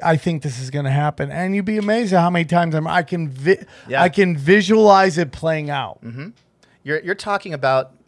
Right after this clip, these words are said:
Speaker 2: controlling the matrix, man. I mean, it's like, I, I just recently met this chick that,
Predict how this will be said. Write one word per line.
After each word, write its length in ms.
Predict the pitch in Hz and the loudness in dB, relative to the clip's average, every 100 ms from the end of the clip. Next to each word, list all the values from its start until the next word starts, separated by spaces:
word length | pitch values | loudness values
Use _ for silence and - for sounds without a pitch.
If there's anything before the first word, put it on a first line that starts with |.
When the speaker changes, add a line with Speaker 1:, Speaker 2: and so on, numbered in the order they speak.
| _ - | _ -16
Speaker 2:
controlling 500 | 139 131 143 143 139 | -14 -10 -10 -8 -8
the 40 | |
matrix, 460 | 123 202 - 95 - | -10 -12 -14 -16 -14
man. 280 | 101 151 190 _ 107 113 | -14 -14 -16 _ -16 -10
I 60 | 156 | -6
mean, 220 | 160 147 165 | -4 -6 -8
it's 160 | 139 | -4
like, 160 | 160 151 | -2 -2
I, 120 | 156 151 | -6 -10
I 80 | |
just 180 | 202 180 | -12 -14
recently 340 | 156 165 143 127 | -14 -14 -10 -8
met 180 | 127 139 | -6 -8
this 140 | 131 - | -12 -14
chick 260 | - - | -16 -18
that, 100 | - | -20